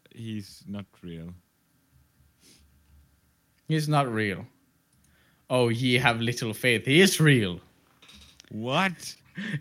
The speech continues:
Speaker 2: <laughs> His a-, uh, his, his, his, uh, real name is Raul Hernandez.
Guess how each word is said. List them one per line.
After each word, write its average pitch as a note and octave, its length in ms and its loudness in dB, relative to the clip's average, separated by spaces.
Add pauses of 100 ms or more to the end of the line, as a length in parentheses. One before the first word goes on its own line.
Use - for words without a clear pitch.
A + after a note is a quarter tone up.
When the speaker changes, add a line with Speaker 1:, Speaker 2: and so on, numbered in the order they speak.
(460)
Speaker 2:
<laughs> F3 500 4
His C#3+ 220 -2
a-, E3 200 4
uh, D3+ 400 -4
his, D3 300 4 (120)
his, C3+ 260 0
his, C3+ 380 -2 (200)
uh, B2+ 180 2
real C#3+ 280 4
name C3+ 360 6
is C#3+ 200 6
Raul C#3+ 600 6
Hernandez. B2+ 1000 2